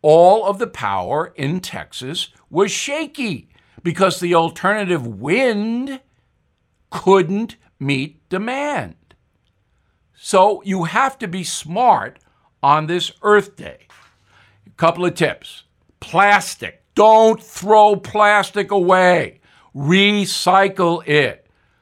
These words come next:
The oceans and water are full of plastic. It doesn't dissolve.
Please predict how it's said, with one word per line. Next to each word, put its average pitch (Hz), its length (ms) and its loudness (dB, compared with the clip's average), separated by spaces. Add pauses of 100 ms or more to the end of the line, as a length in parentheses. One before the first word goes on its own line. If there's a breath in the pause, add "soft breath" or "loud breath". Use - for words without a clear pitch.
(240)
The 151 140 -4
oceans 196 540 0
and 165 280 -4
water 196 360 4
are 180 140 2
full 202 640 2
of - 180 -2
plastic. 202 760 0
It 107 180 -10
doesn't 175 460 0
dissolve. 175 800 2